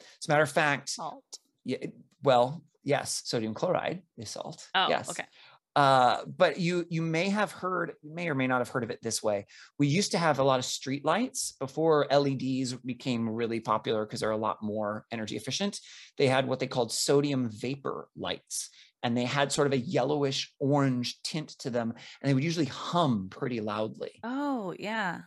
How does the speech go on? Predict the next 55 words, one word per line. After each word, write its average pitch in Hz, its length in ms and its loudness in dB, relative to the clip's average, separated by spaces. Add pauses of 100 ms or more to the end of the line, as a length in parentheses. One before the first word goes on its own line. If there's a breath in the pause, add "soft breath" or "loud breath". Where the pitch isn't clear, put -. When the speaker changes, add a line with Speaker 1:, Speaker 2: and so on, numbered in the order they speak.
Speaker 1:
Does 135 80 0
that 123 140 2
s-, - 200 -8 (240)
ring 147 220 0
a 143 80 2
bell? 135 400 2 (460)
Speaker 2:
Yeah. 233 300 0
Speaker 1:
And 170 80 2
that's, - 180 0
it's 160 160 2
using 180 340 2
the 151 80 2
same 185 380 2
basic 156 400 -4
thing, 156 160 0
except 135 320 -2
instead 139 340 2
of 127 200 0 (240 loud breath)
lighting 143 340 4
it 131 80 0
on 127 140 -2
fire, 180 340 4
it's 147 140 -4
running 135 200 -2
electricity 123 600 -8
through 95 220 -6
it. - 120 -8 (280 loud breath)
But 143 100 6
it's 123 80 -2
the 143 80 0
same 165 280 4
idea, 135 440 4
Speaker 2:
Oh. 120 100 4
Speaker 1:
giving 147 280 0
those 131 260 0
atoms 143 420 0
energy, 131 600 -2 (220 loud breath)
and 139 100 -2
their 139 180 2
electrons 151 520 0
do 143 120 -6
all 131 60 -2
sorts 131 240 -6
of 135 80 -4
weird 127 240 -4
things, 139 480 -2 (180 loud breath)
and 139 140 2
they 139 80 4
give 123 240 0
off 120 220 2
this 127 160 -4
particular 120 560 -4
color 110 320 -6
of 104 100 -8
light. - 380 -6